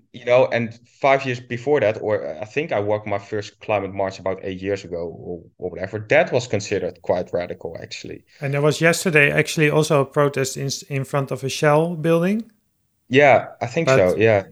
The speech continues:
Speaker 2: but that, yeah, you think so because it was not on the news and it
Speaker 1: Yeah.
Speaker 2: didn't get any coverage. <laughs>
Speaker 1: Exactly, exactly. I, I actually did, uh, an action with, uh, Scientist Rebellion on the exact same day that we had a,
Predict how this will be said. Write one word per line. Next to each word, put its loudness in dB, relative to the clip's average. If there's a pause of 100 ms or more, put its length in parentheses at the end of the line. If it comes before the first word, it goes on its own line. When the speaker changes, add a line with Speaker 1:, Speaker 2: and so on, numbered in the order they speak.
(160)
Speaker 2:
but 0
that, 0
yeah, 4
you 2
think 2
so 6
because 2
it 2
was 2
not 2
on 2
the 4
news 2
and -4
it 2
Speaker 1:
Yeah. 8
Speaker 2:
didn't -2
get 2
any -2
coverage. -2
<laughs> -10 (440)
Speaker 1:
Exactly, 2
exactly. 2
I, 0 (140)
I 2
actually -8
did, -4 (160)
uh, 0
an -10
action -6
with, -4
uh, 2
Scientist -2
Rebellion 2
on -2
the -2
exact -2
same -2
day 0
that -6
we -8
had -2
a, -2